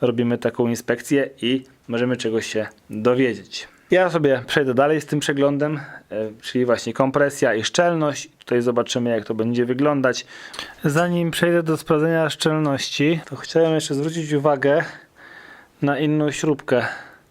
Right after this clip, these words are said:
tutaj, czyli było to rozkręcane. Być może jest to jakiś składak, po prostu ktoś poskładał pilarkę na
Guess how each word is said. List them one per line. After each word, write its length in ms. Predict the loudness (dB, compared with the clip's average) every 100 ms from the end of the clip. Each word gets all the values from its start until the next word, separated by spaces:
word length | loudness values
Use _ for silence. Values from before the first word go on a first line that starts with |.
| _ _ _ _ _ _ -20 -20 -20 -20 -4
tutaj, 500 | -2 2 4 4 2
czyli 340 | 0 2 4
było 280 | 4 4 2
to 140 | 2 0
rozkręcane. 800 | 0 0 -2 0 0 0 -2 -6 -12 _ -4
Być 160 | -2
może 260 | 0 2 2
jest 160 | 2 0
to 60 |
jakiś 260 | -2 0 -4
składak, 500 | -2 2 4 2 0
po 100 | -2
prostu 300 | -2 -4 -8
ktoś 240 | -6 -6
poskładał 500 | -6 -12 -2 2 2
pilarkę 420 | 2 -2 -2 0
na 180 | -2 -2